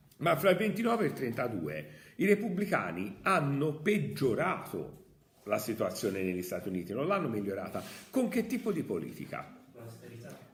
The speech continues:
Speaker 1: Austerità, pareggio di bilancio, no? Diminuzione della spesa sociale. Cioè,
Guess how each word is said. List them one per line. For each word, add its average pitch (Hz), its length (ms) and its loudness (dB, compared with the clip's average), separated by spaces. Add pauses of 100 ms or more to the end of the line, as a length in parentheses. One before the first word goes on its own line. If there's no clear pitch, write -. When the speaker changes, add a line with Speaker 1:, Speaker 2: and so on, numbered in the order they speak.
Speaker 1:
Austerità, 196 840 2 (380)
pareggio 117 420 4
di 123 100 -2
bilancio, 190 800 -2 (460)
no? 165 420 -2 (120)
Diminuzione 135 760 2
della 110 220 -2
spesa 143 320 -4
sociale. 160 680 -2 (540)
Cioè, - 480 2